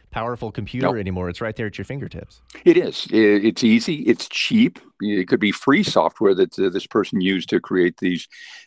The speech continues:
Speaker 2: these images and start distributing them. So,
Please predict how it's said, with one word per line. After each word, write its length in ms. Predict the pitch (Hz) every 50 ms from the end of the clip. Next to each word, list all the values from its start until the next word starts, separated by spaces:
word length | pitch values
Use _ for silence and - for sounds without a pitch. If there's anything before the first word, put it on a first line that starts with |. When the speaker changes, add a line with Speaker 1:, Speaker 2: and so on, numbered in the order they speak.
| _
Speaker 2:
these 200 | - 101 - -
images 640 | - - 123 139 156 127 - - 87 82 85 80 -
and 100 | 98 87
start 300 | - - 113 98 92 -
distributing 540 | 95 92 - - - 117 123 139 110 90 80
them. 120 | 71 -
So, 300 | - - 113 98 92 87